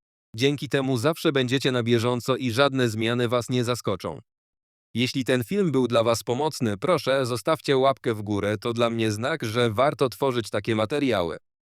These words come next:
No i co najważniejsze, podzielcie się tym filmem z innymi seniorami, znajomymi i rodziną.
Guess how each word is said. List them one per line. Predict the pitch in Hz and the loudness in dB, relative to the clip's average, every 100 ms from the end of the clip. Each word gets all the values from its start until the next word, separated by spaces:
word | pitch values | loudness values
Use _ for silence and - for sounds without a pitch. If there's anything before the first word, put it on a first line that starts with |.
| _ _ _ _ | _ _ _ _
No | 113 123 117 | -2 0 0
i | 123 | -2
co | - 156 | 2 2
najważniejsze, | 139 117 117 110 104 104 135 | 4 2 2 0 -2 -2 -2
podzielcie | 135 127 123 175 160 | 0 0 4 2 2
się | 143 143 | -2 -2
tym | 127 | -2
filmem | 110 156 147 135 | 2 2 2 0
z | 110 | -2
innymi | 127 127 139 131 | -2 -2 -2 -2
seniorami, | 127 117 110 131 143 151 | -2 -2 0 0 -2 -4
znajomymi | 120 127 131 127 117 101 | -2 0 0 0 -2 -2
i | 104 | -2
rodziną. | 110 107 107 92 76 | -2 -2 -6 -8 -10